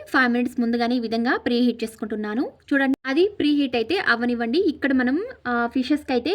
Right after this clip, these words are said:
ఈ విధంగా మసాలా అయితే నేను బాగా అంటించుకొని ముందుగానే ప్రిపేర్ చేసుకున్నానండి. ఇక్కడైతే నేను ఈ విధంగా బ్లాక్ ట్రే తీసుకున్నాను. పైన అయితే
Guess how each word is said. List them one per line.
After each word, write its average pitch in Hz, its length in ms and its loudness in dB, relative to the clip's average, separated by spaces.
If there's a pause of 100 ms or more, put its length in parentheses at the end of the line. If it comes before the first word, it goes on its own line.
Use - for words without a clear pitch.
ఈ 330 60 4
విధంగా 262 280 2
మసాలా 247 340 -2
అయితే 233 220 -2
నేను 233 240 0
బాగా 226 240 0
అంటించుకొని 226 500 -4 (120)
ముందుగానే 247 340 2
ప్రిపేర్ 220 240 -2
చేసుకున్నానండి. 214 640 -4 (320)
ఇక్కడైతే 269 400 -2
నేను 247 280 0 (380)
ఈ 254 80 -4
విధంగా 247 360 -2
బ్లాక్ 220 360 -4
ట్రే 226 140 -2
తీసుకున్నాను. 220 640 -6 (120)
పైన 233 240 0
అయితే 226 280 -4